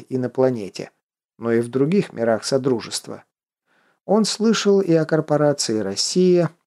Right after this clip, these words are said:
и о Торинской резне. Также он был осведомлен о боевых качествах землян, а потому ему очень не хотелось с ними ссориться. Городскому руководству было проще закрыть на это глаза,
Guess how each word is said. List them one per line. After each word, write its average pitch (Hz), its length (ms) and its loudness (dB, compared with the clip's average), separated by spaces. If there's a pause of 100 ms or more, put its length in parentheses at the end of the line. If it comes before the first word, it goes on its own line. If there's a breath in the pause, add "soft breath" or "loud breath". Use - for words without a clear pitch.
(220)
и 120 100 0
о 117 80 2
Торинской 113 640 0
резне. 120 560 0 (560)
Также 180 380 2
он 190 180 4
был 190 160 4
осведомлен 175 680 4
о 170 60 2
боевых 156 440 2
качествах 139 640 0
землян, 135 560 2 (280)
а 110 80 -14
потому 113 440 -8
ему 117 260 0
очень 160 580 -4
не 139 140 -2
хотелось 127 600 2
с - 140 -8
ними 110 240 -6
ссориться. 98 760 -6 (1000)
Городскому 208 540 0
руководству 196 680 2
было 165 260 2
проще 160 520 0
закрыть 151 520 0
на 147 160 2
это 139 180 0
глаза, 143 560 2